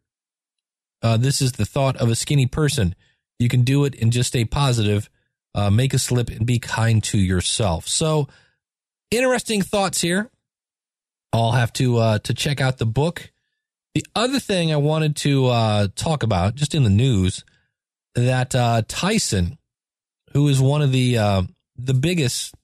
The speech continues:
chicken companies, uh, it turns out they've been putting, they've injecting, uh, their chickens with antibiotics.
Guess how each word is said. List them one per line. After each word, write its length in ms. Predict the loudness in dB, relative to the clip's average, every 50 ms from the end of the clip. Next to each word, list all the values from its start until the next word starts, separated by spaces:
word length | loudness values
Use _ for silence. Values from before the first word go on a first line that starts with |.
| _ _ _ _ _ _ _ _ _ -6
chicken 360 | -4 -2 -2 0 2 0 2
companies, 600 | 2 0 0 0 0 0 0 0 0 -2 -4 _ _ _ _ _ _ _ _ _ _ _ _ _ _ _ _ _ _ _ _
uh, 300 | -2 0 2 2 0 0
it 120 | 0 -2 -2
turns 280 | 0 0 2 2 2
out 340 | 2 2 0 0 -2 -2 -4 -10 _ _ _ _
they've 220 | -4 -2 -2 0 0
been 220 | 2 2 2 2
putting, 360 | 2 2 2 2 2 2 2
they've 160 | 2 2 2 2
injecting, 800 | 2 2 2 2 2 0 -2 -2 -2 0 0 2 2 2 0 -2 _ _ _ _ _ _ _ _ _ _ _ _ _ _ _ _ _ -16 -16 -16 _ _ _
uh, 140 | -2 0 2
their 200 | 2 2 2 0
chickens 420 | 0 -2 -2 -2 0 0 0 2
with 200 | 2 0 0 -2
antibiotics. 960 | -2 -2 0 0 0 2 2 0 0 0 0 0 -2 -4 -4 -8 -12 -12 -12 -14